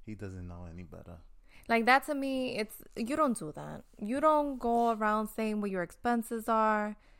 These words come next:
Speaker 2: how much money you got, how much money you're spending. No, don't, I don't wanna know.
Speaker 1: So those are all red flags.
Speaker 2: That's
Speaker 1: When a
Speaker 2: all
Speaker 1: guy
Speaker 2: red
Speaker 1: talk about shit
Speaker 2: flags.
Speaker 1: like that. Yeah, I agree.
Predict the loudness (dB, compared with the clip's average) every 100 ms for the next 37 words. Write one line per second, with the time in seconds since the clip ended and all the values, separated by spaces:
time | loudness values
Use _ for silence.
0 | -20 0 2 2 -2 -4 0 2 4 4
1 | 2 2 4 4 0 -2 -2 -4 -6 -4
2 | -4 -4 -6 -2 -2 -4 -10 -20 -20 -20
3 | -18 0 4 6 4 4 4 2 -2 -6
4 | -20 -16 -2 4 6 6 0 -10 -6 4
5 | 6 8 6 4 2 2 2 0 -6 -8
6 | -6 -2 -2 -2 -4 -4 -6 -8 -10 -12
7 | 0 6 6 6 -2 0 4 4 2 2
8 | 0 0 -4 -8 -12 -12 -14 -14 -18 -20
9 | -20 -20 -20 -20 _ -14 -8 -4 -2 -4
10 | -6 -10